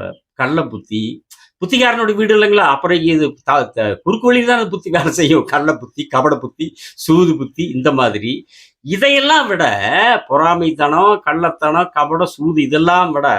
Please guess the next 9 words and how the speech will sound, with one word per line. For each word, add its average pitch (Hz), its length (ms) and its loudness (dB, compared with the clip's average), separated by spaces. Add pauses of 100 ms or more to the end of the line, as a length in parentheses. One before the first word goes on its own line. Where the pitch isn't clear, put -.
(520)
மற்றவர்களுடைய 311 880 0
துன்பத்தில் 220 760 -2
மகிழ்ச்சி 240 560 0
அடையக்கூடிய 180 640 -2 (120)
அந்த 156 440 -2
குணத்தையும் 269 600 2 (920)
அந்த 135 140 -6
மிதுனத்தில் 160 500 0
போய், 160 240 4